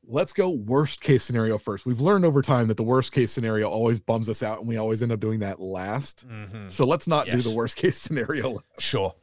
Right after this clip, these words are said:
Speaker 2: sure.
Speaker 1: So, Sanada or Taichi?
Speaker 2: Um, so worst case, as you well know, I talked about it last week, the worst case would be Sanada for me. Uh, A, I love Taichi.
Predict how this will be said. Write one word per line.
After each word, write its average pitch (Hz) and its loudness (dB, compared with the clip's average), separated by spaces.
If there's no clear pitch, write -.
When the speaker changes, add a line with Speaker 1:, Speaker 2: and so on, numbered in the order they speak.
Speaker 2:
sure. 127 -2
Speaker 1:
So, 135 6
Sanada 156 2
or 165 4
Taichi? 110 -2
Speaker 2:
Um, 120 6
so 127 6
worst 127 6
case, 117 4
as 110 -2
you 117 0
well 113 6
know, 107 6
I 101 4
talked 107 -2
about 98 4
it 92 -6
last 117 4
week, 92 -10
the 107 -8
worst 98 -4
case 95 -4
would 87 -10
be 90 -6
Sanada 95 0
for 95 -8
me. 120 2
Uh, 98 -6
A, 101 2
I 87 2
love 95 0
Taichi. 127 2